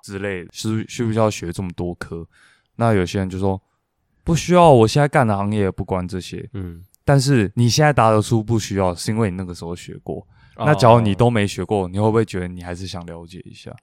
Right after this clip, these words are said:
Speaker 2: 非常合理。
Speaker 1: 对啊，所以我会觉得学习真的是打开视野的第一步啊。如果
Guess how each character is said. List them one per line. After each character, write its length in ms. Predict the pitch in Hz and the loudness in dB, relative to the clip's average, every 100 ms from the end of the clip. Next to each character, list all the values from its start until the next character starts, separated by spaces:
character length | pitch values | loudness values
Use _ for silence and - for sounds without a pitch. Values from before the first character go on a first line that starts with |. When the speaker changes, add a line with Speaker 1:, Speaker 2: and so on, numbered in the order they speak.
| - | -12
Speaker 2:
非 160 | 107 | -12
常 220 | 104 95 85 | -10 -12 -12
合 160 | 80 | -14
理。 160 | 80 98 _ _ - | -16 -20 _ _ 2
Speaker 1:
对 120 | 95 | 2
啊， 80 | 98 | 2
所 160 | 127 | 0
以 40 | 135 | 2
我 120 | 117 | 2
会 100 | 113 | 2
觉 200 | 104 101 | -2 0
得 220 | 98 90 _ | 0 -2 _
学 260 | - 117 123 | 2 2 4
习 260 | 110 98 | 0 -2
真 160 | 104 104 | 0 0
的 120 | 98 | 0
是 420 | 98 98 92 87 _ | -2 -4 -4 -6 _
打 200 | - 92 | -4 -4
开 180 | 110 104 | 0 0
视 260 | - 120 95 | 0 -2 -2
野 180 | 85 | -2
的 60 | 85 | -8
第 220 | 87 90 | -8 -8
一 40 | 90 | -8
步 300 | 95 80 - | -8 -10 -12
啊。 120 | - - | -20 -6
如 120 | 120 | -4
果 340 | 131 135 117 | 0 2 2